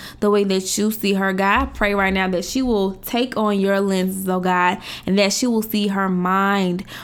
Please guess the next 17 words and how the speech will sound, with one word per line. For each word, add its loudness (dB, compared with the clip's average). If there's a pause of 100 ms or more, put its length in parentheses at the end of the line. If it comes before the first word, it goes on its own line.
her 0
body, 4
her -2
soul, 0
her 0
gifts, -2
and 0
her -2
purpose -4 (400)
the 0
way 2
that -2
you 0
see -4
them, -4
oh -6
God. -6